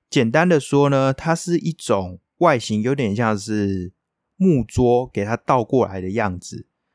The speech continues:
然后它是行驶在轨道上，由人或是动物去推动的一种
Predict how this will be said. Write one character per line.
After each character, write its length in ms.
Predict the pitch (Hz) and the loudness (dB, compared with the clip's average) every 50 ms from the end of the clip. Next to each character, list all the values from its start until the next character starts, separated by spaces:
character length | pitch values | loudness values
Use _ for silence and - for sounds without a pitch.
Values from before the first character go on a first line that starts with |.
| _ _ - | _ _ -6
然 160 | 110 101 110 | -4 -4 -2
后 180 | 113 127 120 | 0 0 -2
它 160 | 113 - 120 117 | 0 -2 -4 -4
是 140 | 117 123 | -4 -6
行 260 | 117 - - - 104 107 | -8 -6 -4 -4 -4 -4
驶 200 | - - - 101 | -6 -8 -12 -8
在 180 | - - 104 | -4 -4 -4
轨 240 | 95 - - 95 92 | -4 -4 -6 -8 -6
道 240 | - - 104 104 101 | -4 -2 -2 -2 -2
上， 300 | - - 117 98 87 90 | -2 -4 -4 -4 -4 -4
由 260 | 101 104 104 104 113 113 | -2 -2 -2 -2 -2 -4
人 280 | 110 107 98 92 95 101 | -4 -4 -2 -2 -2 -4
或 160 | 107 117 113 | -4 -2 -4
是 300 | 113 - 120 113 104 - _ _ - | -4 -4 -4 -6 -6 -6 _ _ -2
动 200 | 147 123 107 104 | 0 0 0 -2
物 200 | 117 113 104 101 | -4 -4 -4 -6
去 280 | - - 117 104 95 | -4 -4 -4 -4 -4
推 240 | 95 - - 113 110 | -6 -4 -4 -2 -2
动 240 | 104 - - 117 98 | -2 -2 -2 -2 -2
的 140 | 92 - - | -4 -6 -6
一 80 | 101 | -8
种 380 | 104 - - 92 - 143 - - | -8 -8 -8 -8 -8 -10 -12 -16